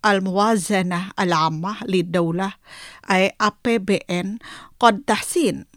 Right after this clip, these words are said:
إلا أنه لا يزال هناك هدر في الإنفاق، أنماط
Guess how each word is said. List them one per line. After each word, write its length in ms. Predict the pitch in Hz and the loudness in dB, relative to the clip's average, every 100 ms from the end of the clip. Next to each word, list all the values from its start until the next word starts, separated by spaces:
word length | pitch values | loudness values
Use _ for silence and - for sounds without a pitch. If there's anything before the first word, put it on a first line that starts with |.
| _ _ - - - | _ _ -20 -6 2
إلا 240 | 294 269 | 6 6
أنه 680 | 240 226 190 170 233 254 277 | 6 4 2 0 0 -2 0
لا 140 | 202 | 2
يزال 520 | 190 165 165 220 208 | 2 2 4 4 4
هناك 600 | 277 247 180 170 - 226 - | 4 2 2 0 0 0 0
هدر 680 | 139 151 202 202 254 214 - - - - - | -2 2 2 4 2 0 -4 -14 -20 -20 -14
في 200 | - 262 | 4 6
الإنفاق، 1300 | 226 214 311 _ - 302 262 - - - _ - - - - _ 226 | 6 2 -8 _ -2 0 0 -2 -4 -4 _ -16 -16 -20 -20 _ 4
أنماط 580 | 196 185 190 226 277 | 6 4 4 2 0